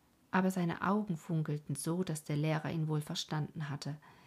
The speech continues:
Er warf einen frohen Blick auf den Knaben und nickte mit dem Kopfe. Dann winkte er der Großmutter,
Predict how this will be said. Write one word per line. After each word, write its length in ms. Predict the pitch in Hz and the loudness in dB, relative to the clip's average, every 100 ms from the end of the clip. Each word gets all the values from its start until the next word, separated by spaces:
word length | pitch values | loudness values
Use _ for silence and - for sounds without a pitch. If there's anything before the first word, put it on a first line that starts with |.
| - _ | -20 _
Er 220 | - 143 165 | 0 0 2
warf 320 | 175 190 - | 2 2 0
einen 260 | 156 147 | 0 2
frohen 380 | 147 165 185 190 | 0 0 4 4
Blick 400 | 190 185 202 - | 2 -2 -2 -2
auf 140 | 160 - | -10 -4
den 180 | 151 | -4
Knaben 460 | - 170 165 185 175 | -2 -2 0 0 -2
und 200 | 156 - | -4 0
nickte 300 | 208 208 170 | -2 -2 -4
mit 180 | 151 - | -4 -4
dem 160 | 156 | -6
Kopfe. 460 | - 170 - - 151 - _ - _ - - - - _ | -6 -10 -10 -10 -10 -12 _ -20 _ -20 -20 -20 -20 _
Dann 320 | 165 180 202 | 2 4 4
winkte 320 | 175 185 190 | 4 2 2
er 140 | - 151 | -4 -4
der 120 | 147 | -4
Großmutter, 760 | - 170 196 - 180 185 180 | -4 -4 -4 -2 -4 -2 -4